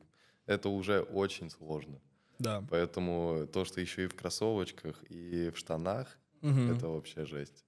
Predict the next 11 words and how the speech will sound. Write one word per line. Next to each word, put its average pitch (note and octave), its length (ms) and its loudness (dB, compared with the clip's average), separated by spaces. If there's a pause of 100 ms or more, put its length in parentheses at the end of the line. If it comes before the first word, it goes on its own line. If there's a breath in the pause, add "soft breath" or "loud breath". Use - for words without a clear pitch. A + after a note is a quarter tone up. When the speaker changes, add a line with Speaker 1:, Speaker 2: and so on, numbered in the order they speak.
Speaker 1:
Это D#2 220 -8
очень D2 200 -14
круто. - 320 -16
Speaker 2:
Да, B2+ 260 10
прикол-то C#3+ 440 8
в - 40 -4
чём? C3+ 220 6
Вот A2+ 160 8
ты B2 120 8
скейт B2+ 300 10
держишь, D#3 500 10